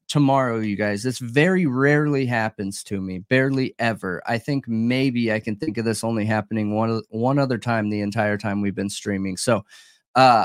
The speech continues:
I will be back at it. No, I don't have a fever. Uh, I'm good. I'm good. But, uh,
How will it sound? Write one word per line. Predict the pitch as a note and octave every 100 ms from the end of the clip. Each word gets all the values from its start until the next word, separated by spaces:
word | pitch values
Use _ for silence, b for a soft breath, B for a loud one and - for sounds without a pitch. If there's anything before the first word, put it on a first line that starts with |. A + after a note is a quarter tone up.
| -
I | D3+ G3+
will | F#3 F3+
be | D#3+ G3+
back | D3 E3 E3
at | C#3+ C#3
it. | -
No, | C3 B2
I | A#2+ A#2
don't | A2+
have | G#2
a |
fever. | F2+ F#2 F2 F2+ - _ _ _ _
Uh, | B2+ B2+ A#2 G#2+ -
I'm | C#3+ D#3+
good. | C3 A#2 A2 -
I'm | B2 A2+
good. | A2 G2+ F#2+ - _ _ _ A#2
But, | D3 D3+ C3+ -
uh, | C#3+ C3+ B2+ A#2